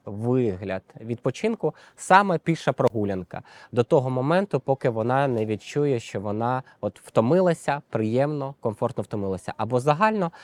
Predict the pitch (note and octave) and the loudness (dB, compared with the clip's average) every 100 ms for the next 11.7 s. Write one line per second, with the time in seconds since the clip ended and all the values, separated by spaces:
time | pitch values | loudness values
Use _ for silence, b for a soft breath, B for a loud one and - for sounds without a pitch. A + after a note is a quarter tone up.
0 | B B D3 F#3+ E3 C#3 C3 G2+ - - | B B 2 4 4 4 2 -2 -6 -10
1 | - A#2+ A#2 G#2+ - A2 C#3 E3 D3 A2+ | -2 2 4 2 -2 0 6 6 4 0
2 | C3+ D#3 D3 - - A2+ C#3 D3+ - A#2 | 0 0 -4 -10 -2 0 2 0 -4 -6
3 | - A2 G2+ F2+ G2 - C3 B2+ - D3 | -4 0 0 0 -4 -8 -8 -8 -4 0
4 | D3+ F3+ C#3+ C#3 B2+ B2+ b b b - | 2 2 2 0 0 -2 b b b -6
5 | - C3 B2+ A#2+ - G#2+ - D#3 E3+ D3+ | 2 4 4 0 0 0 4 6 6 2
6 | A2 - G#2+ - A2+ D3+ D#3 C#3 - A#2 | -4 -6 -8 -2 2 2 2 0 -2 -4
7 | A2 G#2+ - - A2 G2 A2+ E3+ - _ | -2 -4 -6 0 2 2 0 -4 -8 _
8 | _ - A2 G#2 G2+ F#2+ G2 G#2+ B2+ E3+ | _ -8 -4 -2 0 2 2 2 -2 -4
9 | B B B - A2+ E3 G#3+ - A#2 - | B B B 0 4 4 4 0 -4 -2
10 | C3+ C3 A#2+ G#2 F#2+ E2+ - _ _ _ | 2 2 2 4 4 2 -6 _ _ _
11 | _ - D3 F3 E3 C3+ | _ 0 4 6 6 4